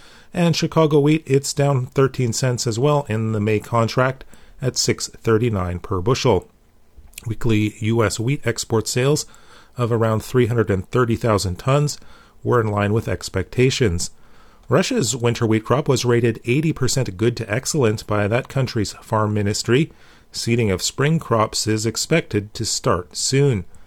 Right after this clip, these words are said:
That's a look at the ice futures and U S markets for Thursday,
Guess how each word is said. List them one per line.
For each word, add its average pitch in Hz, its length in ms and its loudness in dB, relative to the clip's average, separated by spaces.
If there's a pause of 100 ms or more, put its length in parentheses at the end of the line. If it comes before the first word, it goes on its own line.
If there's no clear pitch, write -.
(460)
That's 95 240 -2
a 120 60 0
look 180 180 2
at 165 100 0
the 131 160 2
ice 143 160 2
futures 165 540 0
and 107 240 2
U 101 180 2
S - 160 -2
markets 170 340 0
for - 160 -4
Thursday, 135 540 0